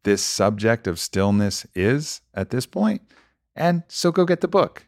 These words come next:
It's sold everywhere. And Audible, Amazon, your local bookstore. Like I said, local bookstore is the way to go if you really wanna support the author. I love you guys. Thanks for listening. And as always, please share this with everybody you can and try to find a moment today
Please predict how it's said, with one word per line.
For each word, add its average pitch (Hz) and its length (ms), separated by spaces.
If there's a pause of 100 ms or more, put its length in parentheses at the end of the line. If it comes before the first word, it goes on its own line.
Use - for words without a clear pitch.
It's - 200
sold 131 200
everywhere. 95 540 (300)
And 98 440 (120)
Audible, 110 680
Amazon, 107 760
your 92 120
local 110 260
bookstore. 113 420
Like 113 200
I - 20
said, 82 300 (200)
local 95 220
bookstore 90 460
is 85 180
the 87 80
way 87 180
to 82 80
go 85 380 (140)
if 92 120
you 90 60
really 87 240
wanna 85 220
support 85 400
the 90 120
author. 90 440 (500)
I - 80
love 110 220
you 113 60
guys. 110 280
Thanks 110 240
for - 100
listening. 117 500 (220)
And 113 140
as 120 220
always, 107 320
please 107 280
share 101 240
this 98 320
with 92 120
everybody 95 380
you 90 100
can 113 440
and 120 360 (400)
try 175 140
to 180 60
find 170 240
a 160 40
moment 160 320
today 80 380